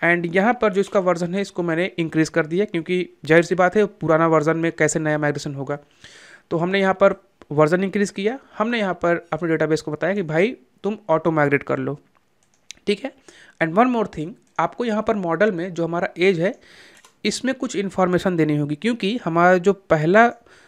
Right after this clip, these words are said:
आप ये देख सकते हो, ये हमारा जो पहला लिस्ट आ रहा है, इसमें हमारे पास क्या है, हमारे पास है केवल और केवल नेम।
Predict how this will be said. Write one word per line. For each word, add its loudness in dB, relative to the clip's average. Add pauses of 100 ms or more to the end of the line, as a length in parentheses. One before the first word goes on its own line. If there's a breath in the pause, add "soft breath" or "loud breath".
(280 soft breath)
आप 2
ये 4
देख 4
सकते -2
हो, 4
ये 4
हमारा 0
जो -4
पहला 2
लिस्ट 0
आ 2
रहा -2
है, -2
इसमें -2
हमारे 0
पास -2
क्या -2
है, -6 (140)
हमारे -2
पास -2
है -12
केवल -2
और 0
केवल -2
नेम। -6